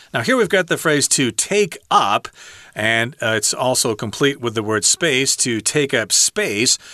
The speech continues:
Uh, maybe you have too much junk in your house. You've got old magazines and books and clothes and stuff. Well, all that junk is going to take up space. It's going to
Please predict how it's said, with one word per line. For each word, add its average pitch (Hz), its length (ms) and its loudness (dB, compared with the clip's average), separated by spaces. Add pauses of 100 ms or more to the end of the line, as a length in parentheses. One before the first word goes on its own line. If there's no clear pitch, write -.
(220)
Uh, 113 300 4
maybe 135 340 2
you 127 120 2
have 120 220 0
too - 140 -2
much 123 260 -2
junk 135 400 0
in 147 180 -2
your 135 160 0
house. 135 440 0
You've 107 140 -4
got 110 200 -2
old 120 240 0
magazines 117 840 -2
and 98 240 -6
books - 300 0
and 101 160 -6 (260)
clothes 110 440 -2
and 110 100 -6
stuff. - 580 -2
Well, 202 280 2
all 233 240 2
that 196 260 0
junk 135 640 0 (180)
is 135 160 0
going 139 240 0
to 127 160 0
take 175 400 0
up 127 180 0
space. 123 600 2 (200)
It's 143 160 0
going 139 220 -2
to 127 140 0